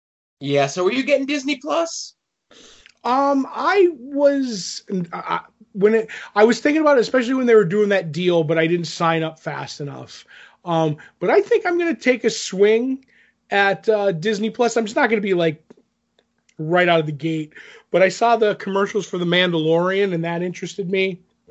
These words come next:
Speaker 2: And there's another, like, Jim Henson project, like, thing coming up that I, that I'm interested in. So I'm not full in, but I'm, like, eighty-five percent getting Disney Plus right now.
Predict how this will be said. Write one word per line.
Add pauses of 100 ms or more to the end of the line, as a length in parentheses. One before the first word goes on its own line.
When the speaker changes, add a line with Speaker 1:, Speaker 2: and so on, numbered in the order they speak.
(480)
Speaker 2:
And
there's
another,
like,
Jim
Henson (460)
project,
like,
thing
coming
up
that
I,
that
I'm
interested
in. (280)
So (220)
I'm
not
full
in, (300)
but
I'm,
like, (380)
eighty-five
percent (160)
getting
Disney
Plus
right
now.